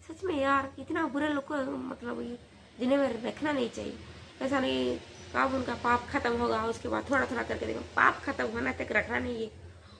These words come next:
उनको तड़पा तड़पा के मारना चाहिए। भगवान मारेंगे, सब लोग देखेंगे, वो जैसे क्या है वो भी ऐसे ही क्योंकि उसका जान भी जाएगा, उससे सौ गुना होके, ज़्यादा होके जाएगा।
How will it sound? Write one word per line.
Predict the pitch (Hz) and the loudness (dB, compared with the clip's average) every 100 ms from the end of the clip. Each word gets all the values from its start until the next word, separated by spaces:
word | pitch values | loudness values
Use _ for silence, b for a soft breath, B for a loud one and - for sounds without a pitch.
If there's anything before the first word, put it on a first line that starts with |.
| - | -2
उनको | 247 262 269 | 0 2 0
तड़पा | 262 220 226 269 | 0 0 0 0
तड़पा | 240 208 220 | 0 0 -2
के | 214 226 | -2 -6
मारना | 190 202 208 | -4 -2 -4
चाहिए। | 208 214 202 233 | -6 -12 -12 -12
भगवान | 196 185 196 208 - - - - - - - - - - 240 269 | -10 -10 -14 -18 -20 -20 -20 -20 -20 -20 -20 -20 -20 -14 -6 0
मारेंगे, | 254 269 320 285 294 - - - - - - - - - - - - - - - | 4 4 4 -2 -6 -14 -20 -20 -20 -20 -20 -20 -20 -20 -20 -20 -20 -20 -20 -4
सब | 269 | 0
लोग | 240 240 | 2 2
देखेंगे, | 208 214 240 233 233 - - - | 2 0 0 -4 -4 -14 -20 -10
वो | 233 | -6
जैसे | 214 214 - 208 - - | -2 -2 -4 -12 -14 -10
क्या | 202 | -8
है | 202 214 - - - | -10 -14 -20 -20 -18
वो | 190 185 | -14 -8
भी | 208 | -8
ऐसे | 185 214 | -6 -6
ही | 196 202 - - - - _ - - - - - | -6 -8 -18 -20 -20 -20 _ -20 -20 -20 -20 -12
क्योंकि | 196 208 | -8 -4
उसका | 190 180 214 | -4 -4 -4
जान | 196 214 226 | -2 -4 -4
भी | |
जाएगा, | 190 196 202 220 226 _ - | -8 -10 -10 -12 -14 _ -20
उससे | - - | -14 -10
सौ | 208 220 226 | -4 0 2
गुना | 226 196 | 2 0
होके, | 196 196 | -4 -6
ज़्यादा | 185 185 214 | -4 -2 -2
होके | 202 180 | -4 -2
जाएगा। | 160 170 214 | -2 -2 -4